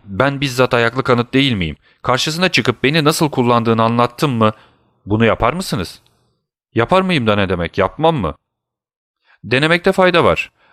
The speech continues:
Ama adam ona geçmişindeki bütün günahlarından söz etmiş ve kendini affettirmeyi başarmış.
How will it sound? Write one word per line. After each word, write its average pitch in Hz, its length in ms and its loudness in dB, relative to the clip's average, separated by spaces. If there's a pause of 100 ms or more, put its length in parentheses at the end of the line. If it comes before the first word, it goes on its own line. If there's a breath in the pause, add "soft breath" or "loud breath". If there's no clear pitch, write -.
Ama 120 220 2
adam 113 320 0 (160)
ona 120 220 2
geçmişindeki 135 760 -2
bütün 151 240 0
günahlarından 110 640 2
söz 113 220 0
etmiş 87 480 -4
ve 113 140 0
kendini 131 320 -2
affettirmeyi 117 640 0
başarmış. 85 600 -2